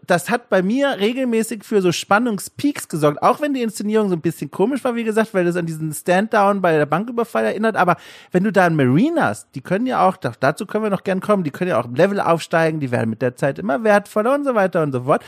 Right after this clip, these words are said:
Und wenn da so ein dick gerüsteter Marine von so einem Alien geschnappt wird und dann siehst du nicht nur diesen Marine, den du da wie ein Kind großgezogen und hochtrainiert hast, sondern auch die ganzen teuren Ausgegen-, Ausrüstungsgegenstände und, und die ganzen Upgrades, die er da im Gepäck hat, und dann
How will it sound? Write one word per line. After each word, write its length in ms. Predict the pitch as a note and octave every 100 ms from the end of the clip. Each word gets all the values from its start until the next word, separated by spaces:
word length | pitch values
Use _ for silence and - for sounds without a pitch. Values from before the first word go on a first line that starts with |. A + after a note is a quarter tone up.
| - - _
Und 160 | F3 D#3+
wenn 160 | G#3+
da 140 | D4 G3+
so 80 |
ein 100 | E3 -
dick 140 | C#4+ -
gerüsteter 520 | B3 A3+ - G3+ G3+
Marine 420 | F#3+ E3 C#3+ B2+
von 180 | F#3 F3
so 80 | F3+
einem 100 | C#3+
Alien 320 | E3 A3+ C#4
geschnappt 440 | G3+ - G3 G3+ -
wird 240 | A2+ -
und 60 | D#3
dann 220 | D#3+ D#3 - _
siehst 440 | - F#3+ C#4+ - C4
du 60 |
nicht 260 | G3+ A3+ -
nur 100 | G#3
diesen 280 | F3+ E3+ E3+
Marine, 420 | D3+ F3 C4 C#4
den 200 | F#3 F3
du 80 | E3+
da 260 | E3+ E3+
wie 100 | F#3 B3+
ein 120 | -
Kind 300 | A#3+ C4 -
großgezogen 800 | - G#3+ C#4 C4+ - A#3 A#3+ A3+
und 100 | F#3
hochtrainiert 540 | A3 C#4 G#3+ E3+ E3+
hast, 140 | F#3 G3
sondern 180 | F#3
auch 180 | F3+ F3+ - - _ -
die 60 |
ganzen 320 | - F#3 -
teuren 320 | F3 E3+ D#3 D#3
Ausgegen-, 540 | G3 - F3 D3 C#3+
Ausrüstungsgegenstände 1300 | F#3 G3+ G#3 - E3+ - F3 D#3 - F3 C#3+ C3+ C3
und, 120 | F3+ D#3
und 260 | E3+ -
die 60 | F3+
ganzen 320 | F#3 F#3 G#3+
Upgrades, 540 | A3+ - D4 G#3+ F#3+
die 100 | B3
er 60 | A3
da 120 | G#3
im 120 | G3
Gepäck 340 | F#3+ F3+ G3+ G3
hat, 120 | F#3+
und 100 | G#3
dann 120 | G3